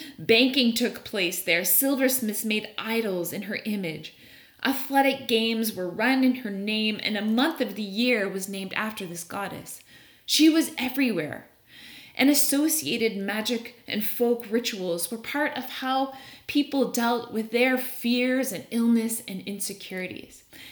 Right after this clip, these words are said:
And man, if your neighbor ticked you off, she could be summoned to inflict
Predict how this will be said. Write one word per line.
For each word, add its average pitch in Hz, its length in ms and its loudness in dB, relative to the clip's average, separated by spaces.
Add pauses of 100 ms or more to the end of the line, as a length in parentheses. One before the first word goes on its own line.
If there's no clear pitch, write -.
(100)
And 220 140 6
man, 269 260 10
if 262 160 2
your 294 100 2
neighbor 330 640 2
ticked - 460 -6
you 269 180 2
off, 180 460 -2 (600)
she 254 320 2
could 311 160 4
be 311 120 4
summoned 269 540 4
to 226 120 0
inflict 240 680 -6